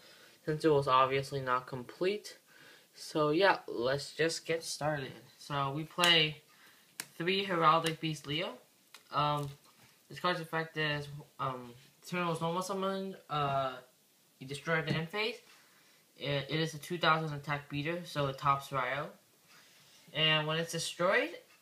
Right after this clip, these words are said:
you can search for Heraldic Beast in your deck. So, obviously, what, the main card of the deck, since, uh, you definitely have to run three of those. And, yeah, um, nothing else to say except it's just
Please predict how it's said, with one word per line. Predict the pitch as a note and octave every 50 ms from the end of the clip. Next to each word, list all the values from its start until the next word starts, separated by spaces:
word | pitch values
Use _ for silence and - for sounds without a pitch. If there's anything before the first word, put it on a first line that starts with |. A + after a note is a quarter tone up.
| _ _ -
you | C#3+ C#3+
can | E3 D#3+ D3+
search | - - F3+ F#3 F#3+ F#3
for | - - F#3 F3 E3
Heraldic | D#3+ D#3+ D#3 D#3 E3 E3 F3+ E3+ -
Beast | - D#3 D#3+ E3+ - E3+
in | D#3 D#3
your | D#3+ D#3
deck. | C#3+ - - - - -
So, | - - - C#3+ C#3 C3+ C3 C3+ C3+ - - _ - - - - - - - _
obviously, | - D#3+ F#3 G#3+ A3 G#3+ A3 A3 - - G#3+ G#3
what, | G3 F#3 F3+ - D3 D3+
the | D#3+ D3+ C#3
main | C#3+ D3 D3+ D#3+ E3 E3 E3 D#3+
card | - - F3 E3+ D#3+
of | D#3
the | D#3 C#3+
deck, | C#3 C#3+ D3+ F#3 G#3 G#3+ -
since, | - - - D3+ C#3+ C#3 - - - - - - - - _ _ _ _ _ -
uh, | B2 C3
you | C3 C3 C3
definitely | C3 D#3+ D#3+ D#3 D#3 D3+ D3 D3 D3 - -
have | C#3 C#3+ C#3+ -
to | - C#3+
run | B2+ B2+ B2 B2
three | B2 B2 B2 B2+
of | B2+ -
those. | B2 A#2+ B2 C3 C#3+ C#3+ - - _ _ _ - - - - - - - - _ _ _ _ -
And, | A2+ A#2+ A#2+ A#2 A2+ A2+ A2 A2 G#2+ G#2+ G#2 G2+ G#2 - - _ _ _ _ _ _ _ _ -
yeah, | C3+ C3+ C3 B2 B2 - - -
um, | C3 C3+ C#3+ C#3+ C#3+ D3 C#3+ D3 C#3+ C#3+ C#3+ C#3+ C#3+ -
nothing | C#3+ D3 E3 E3 E3 E3
else | E3 E3 E3 -
to | -
say | - F3 E3+ F3 E3+
except | D#3+ - - D3+ D3 C#3+ - - _ _ _ _ _ _ _
it's | - C3 C3+ - -
just | - C3 C3 C3 -